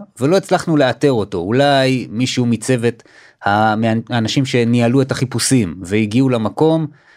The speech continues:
אולי מישהו מאנשי בית הספר שהוזעק, אולי מישהו מאחד הארגונים, ארגוני ההצלה, מד"א, זק"א, משטרה שהגיעו לאירוע, והוא זה שהשאיר את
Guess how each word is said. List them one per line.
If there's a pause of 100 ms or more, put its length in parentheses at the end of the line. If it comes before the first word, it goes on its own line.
(200)
אולי
מישהו
מאנשי
בית
הספר
שהוזעק,
אולי
מישהו
מאחד
הארגונים,
ארגוני
ההצלה,
מד"א,
זק"א,
משטרה
שהגיעו
לאירוע, (480)
והוא
זה
שהשאיר
את